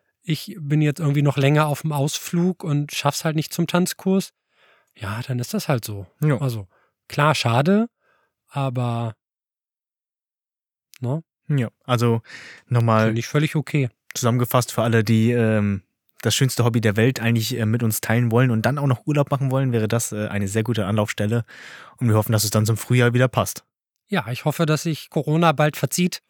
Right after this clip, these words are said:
Speaker 2: <laughs>
Speaker 1: und es dann
Speaker 2: in Ruhe lässt und wir dann wieder auf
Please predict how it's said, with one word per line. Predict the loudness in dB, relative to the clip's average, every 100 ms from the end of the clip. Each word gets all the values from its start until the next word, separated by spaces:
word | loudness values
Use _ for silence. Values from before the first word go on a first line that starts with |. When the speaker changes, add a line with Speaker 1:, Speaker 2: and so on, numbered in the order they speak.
| -2
Speaker 2:
<laughs> | 2 2 2 0 -2 -6 -16
Speaker 1:
und | -2 0
es | 0 0
dann | 0 2 0 -6 _ _ _
Speaker 2:
in | -4
Ruhe | 0 4
lässt | 4 4
und | 2 -2 -4 -10
wir | -4 -2
dann | 0
wieder | 2 0
auf | -2